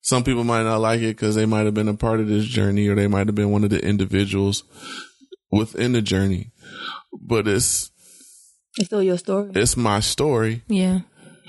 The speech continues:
Speaker 1: And I wanna be able to provide it to people so they can understand that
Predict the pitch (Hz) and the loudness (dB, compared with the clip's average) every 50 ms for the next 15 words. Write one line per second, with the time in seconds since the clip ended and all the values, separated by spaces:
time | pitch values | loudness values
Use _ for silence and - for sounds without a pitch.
0 | - - - - _ _ 98 98 98 104 107 110 110 107 107 104 104 107 107 104 | -20 -20 -20 -20 _ _ -2 0 0 2 2 2 2 2 0 0 2 2 2 2
1 | 104 104 98 98 - 107 101 101 107 107 107 107 104 87 - - _ - - - | 2 0 0 0 0 -2 0 0 2 2 2 2 0 0 -2 -6 _ -12 -12 -12
2 | - - _ _ _ 120 117 - - - 113 - - - 123 123 - - 113 - | -12 -12 _ _ _ -2 0 0 0 -2 0 0 0 0 0 0 0 -2 -2 0
3 | - 113 110 110 113 - - 113 113 110 104 110 110 - - 123 120 113 110 107 | 0 2 2 2 0 0 -2 -2 0 0 0 0 0 0 0 2 2 2 2 2
4 | 101 - - | 0 -2 -4